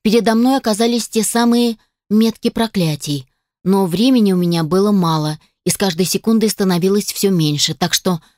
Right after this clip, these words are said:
на чтение я тратить его не могла. Вернув всё так, как было до меня, я достала верёвку. Закрепив её с помощью прочного узла к ножке массивного стола, я открыла окно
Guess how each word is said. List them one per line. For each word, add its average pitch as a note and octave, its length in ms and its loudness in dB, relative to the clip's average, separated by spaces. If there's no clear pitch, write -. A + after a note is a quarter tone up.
на F3 140 0
чтение B3 540 0
я F3+ 180 -2
тратить F3+ 420 -4
его D#3 140 0
не E3 120 2
могла. D3 420 -2
Вернув F#3+ 640 0
всё - 200 -4
так, - 260 -4
как D#3 180 -4
было E3 260 0
до D#3 140 0
меня, D#3 460 -2
я G3+ 220 -2
достала G3+ 400 -2
верёвку. C#3 520 -6
Закрепив A#3+ 640 0
её A#3+ 140 2
с - 80 -8
помощью A3+ 580 0
прочного F#3+ 520 0
узла F3 360 0
к - 100 -10
ножке F3+ 380 -2
массивного E3+ 560 0
стола, A#3 400 0
я A#3+ 280 2
открыла A3+ 440 0
окно B3 380 -2